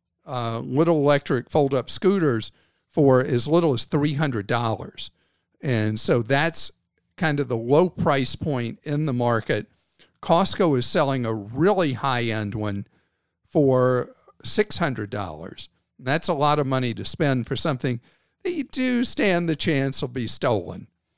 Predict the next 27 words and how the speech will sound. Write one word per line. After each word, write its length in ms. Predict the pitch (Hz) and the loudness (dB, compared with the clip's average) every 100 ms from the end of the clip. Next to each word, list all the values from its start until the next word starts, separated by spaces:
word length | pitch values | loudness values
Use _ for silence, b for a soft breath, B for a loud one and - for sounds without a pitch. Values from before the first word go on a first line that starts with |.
| b b b | b b b
So 420 | - 143 127 123 | 2 4 4 2
I 220 | - 160 | 2 2
would 220 | 202 165 | 2 2
look 380 | 120 131 190 - | -2 -2 -2 -4
for 520 | - 160 139 131 127 - _ _ _ _ _ | -4 2 4 4 2 -4 _ _ _ _ _
a 100 | 151 | -8
more 320 | 135 147 139 | -2 2 0
low-end 640 | 123 147 170 156 143 123 | 2 2 2 0 -2 -2
model, 520 | 120 135 139 107 104 - _ _ _ - | -2 0 2 0 -2 -10 _ _ _ -6
and 340 | 156 123 117 | 2 2 2
I'd 240 | - 127 143 | 2 0 2
look 320 | 147 165 - _ _ _ | 4 4 2 _ _ _
on 320 | 131 113 110 | -8 -6 -6
Walmart 640 | - 139 151 160 156 156 - | -8 0 2 4 4 4 2
dot 260 | 151 139 | 0 0
com, 480 | - 151 135 127 131 | -2 0 0 -2 -6
I'd 220 | - 117 | -8 -8
look 200 | 107 113 | -4 -4
on 140 | 113 104 | -4 -6
Amazon, 800 | 135 143 147 135 151 135 127 123 - _ _ _ _ | -2 0 0 2 2 4 2 -2 -8 _ _ _ _
and 560 | 147 131 123 120 120 - - | 0 4 4 4 0 -4 -10
you 160 | 147 | -8
can 200 | - 139 | -2 -2
also 540 | 135 143 180 - 180 131 | 2 4 4 4 4 4
look 460 | 123 139 139 - - | 2 2 2 -2 -2
on 380 | 139 143 156 151 - | 0 0 -2 -8 -10
eBay 680 | 170 202 151 113 90 101 | -6 -4 -2 -2 -4 -8